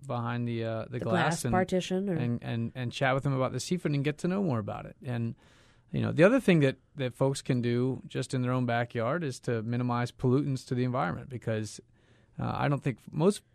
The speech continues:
Speaker 1: people don't realize this, but the, you know, the land environment is fisheries habitat. Uh,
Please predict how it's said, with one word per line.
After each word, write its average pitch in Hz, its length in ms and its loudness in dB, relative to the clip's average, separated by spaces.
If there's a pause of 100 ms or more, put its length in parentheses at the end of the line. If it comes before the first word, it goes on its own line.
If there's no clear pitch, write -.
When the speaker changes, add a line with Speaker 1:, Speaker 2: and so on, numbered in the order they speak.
Speaker 1:
people 139 240 2
don't 120 140 0
realize 131 320 2
this, 104 180 -4
but 110 280 0 (500)
the, 127 100 2 (320)
you 127 120 -4
know, 110 80 -4
the 113 120 -4
land 156 380 2
environment 120 600 2
is 120 260 -2
fisheries 113 540 -2
habitat. - 540 -10 (760)
Uh, - 40 -8